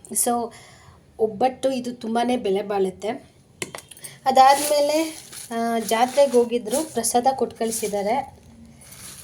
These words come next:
ಪ್ರಸಾದ ಬಂದಿದೆ. ಅದಾದ್ಮೇಲೆ ಇದು ನನ್ನ ಫ್ರೆಂಡ್ ಪ್ರಸಾದ ಕೊಟ್ಟಿದ್ದಾಳೆ ತಂಬಿಟ್ಟು.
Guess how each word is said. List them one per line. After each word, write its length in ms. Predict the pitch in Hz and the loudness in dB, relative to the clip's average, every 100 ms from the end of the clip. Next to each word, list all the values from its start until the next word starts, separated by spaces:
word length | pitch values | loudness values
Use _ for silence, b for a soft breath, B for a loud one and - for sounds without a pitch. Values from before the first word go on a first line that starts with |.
| - - 190 | -20 -16 -8
ಪ್ರಸಾದ 320 | 226 208 233 | -6 -2 0
ಬಂದಿದೆ. 800 | 233 240 214 202 196 202 233 233 - | 0 -2 -2 -4 -4 -2 -4 -4 -4
ಅದಾದ್ಮೇಲೆ 500 | 214 233 233 240 254 | 0 0 2 2 2
ಇದು 140 | 240 | 2
ನನ್ನ 280 | 214 190 214 | 0 0 -2
ಫ್ರೆಂಡ್ 400 | 233 247 240 226 | 0 0 2 0
ಪ್ರಸಾದ 380 | 214 208 220 214 226 | -4 -6 -6 -6 -6
ಕೊಟ್ಟಿದ್ದಾಳೆ 460 | 202 202 190 190 | -6 -6 -4 -6
ತಂಬಿಟ್ಟು. 720 | 190 190 185 190 190 214 339 | -6 -6 -4 -4 -6 -6 -8